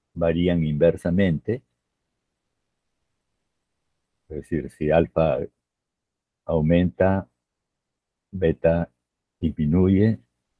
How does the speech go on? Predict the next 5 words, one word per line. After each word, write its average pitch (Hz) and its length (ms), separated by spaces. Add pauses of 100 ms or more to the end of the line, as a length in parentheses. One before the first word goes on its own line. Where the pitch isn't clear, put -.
(200)
si 76 80
beta 80 280
disminuye, 87 800 (1120)
beta 78 320
aumenta. 78 680